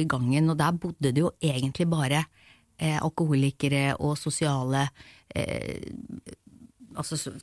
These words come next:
folk som, hva heter det, levde på sosial, eh, trygd, eller altså som var litt sånn, det var ikke noe, det var, det var li-, litt skummelt å bo der.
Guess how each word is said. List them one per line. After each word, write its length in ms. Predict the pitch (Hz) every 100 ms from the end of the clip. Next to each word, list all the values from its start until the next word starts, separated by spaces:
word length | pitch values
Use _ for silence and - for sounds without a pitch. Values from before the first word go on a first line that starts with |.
| -
folk 220 | 151 -
som, 100 | 151 156 131 - - - - 151 - -
hva 80 | 151
heter 300 | 165 - 160
det, 220 | 170 160
levde 300 | 170 147 135 135
på 140 | - 151
sosial, 520 | 156 147 160 143 139 143 -
eh, 140 | 147 147
trygd, 320 | - 151 160 156
eller 240 | 147 143 147
altså 220 | 147 160
som 140 | 165 160
var 240 | 135 151
litt 240 | 156 151 -
sånn, 160 | 131 131 - - - -
det 80 | 185
var 80 | -
ikke 140 | 196
noe, 180 | 202 165
det 140 | 190
var, 220 | 190 185 190
det 80 | 190
var 160 | 202
li-, 140 | 202 - _ -
litt 160 | 196 -
skummelt 380 | - 139 139 147
å 20 |
bo 140 | 139
der. 160 | 135